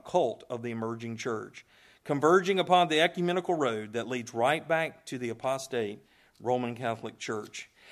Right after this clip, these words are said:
And it really does kind of, it brings everything, condenses everything down into a religious act. And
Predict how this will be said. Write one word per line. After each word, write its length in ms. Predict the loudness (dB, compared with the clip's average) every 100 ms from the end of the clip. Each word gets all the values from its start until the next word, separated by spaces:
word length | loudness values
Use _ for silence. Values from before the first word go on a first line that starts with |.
| -4
And 120 | 4
it 100 | 4
really 240 | 6 2 2
does 520 | 6 8 8 4 -8 _ _ _ 0
kind 200 | 4 4
of, 280 | 2 0 -14 _ _ _ _ _ _ _ _ _ _ -20 _ _ _ -20 -20 _ -6
it 240 | -6 -2
brings 320 | 0 0 2
everything, 440 | 2 2 2 -2 -4
condenses 580 | -4 -2 -2 -2 -2
everything 440 | -2 0 -2 -4 -2
down 600 | 0 0 0 -2 -4 -10 _ _
into 300 | -8 -4 0
a 60 | 0
religious 560 | 0 -2 -4 -6 -8 -8
act. 260 | -12 -14 -20 _ _ _ _ _ _ _ _ _ -20 -12
And 500 | -6 -4 -4 -8